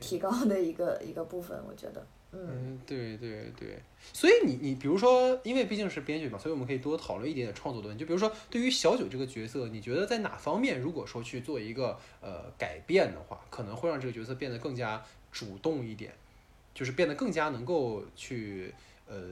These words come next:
Speaker 2: 显得好像是掌握自己命运的感觉。因为现在就是像我们说的嘛，他中后段就完全就是一个把所有主导权全都交出去了，他当然还是一种被动的被交出去了。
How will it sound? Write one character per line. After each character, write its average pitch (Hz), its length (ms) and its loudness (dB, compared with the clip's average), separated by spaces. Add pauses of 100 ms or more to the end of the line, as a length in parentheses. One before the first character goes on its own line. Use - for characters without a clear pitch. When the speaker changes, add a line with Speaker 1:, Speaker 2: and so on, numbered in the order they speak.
(100)
Speaker 2:
显 - 460 -4
得 131 100 0
好 147 140 -2
像 113 120 -4
是 131 80 -6
掌 120 200 -6
握 107 60 -8
自 143 100 -8
己 135 80 -4
命 175 140 0
运 135 100 -2
的 110 80 -6
感 107 100 -6
觉。 - 40 -8
因 143 40 -6
为 214 60 -2
现 392 160 0
在 320 140 2
就 247 160 -4
是 190 100 0
像 175 160 -2
我 113 60 -2
们 107 100 -6
说 120 160 -4
的 113 60 -4
嘛， 98 120 -8
他 147 80 -6
中 175 140 -2
后 185 100 2
段 160 140 4
就 143 80 -2
完 123 100 2
全 170 120 -2
就 160 100 -4
是 135 140 -4
一 110 80 -4
个 120 180 2 (540)
把 120 180 2
所 170 240 4
有 202 120 6
主 127 160 -4
导 135 100 4
权 123 260 -4
全 147 180 -4
都 180 60 2
交 143 220 2
出 131 80 -4
去 107 140 -8
了， - 140 -10
他 113 80 -6
当 165 120 0
然 190 80 0
还 196 80 0
是 196 100 -2
一 - 20 -4
种 143 140 -4
被 190 140 2
动 143 120 -2
的 117 100 -6
被 113 100 -8
交 101 160 -6
出 101 100 -10
去 95 120 -14
了。 69 120 -10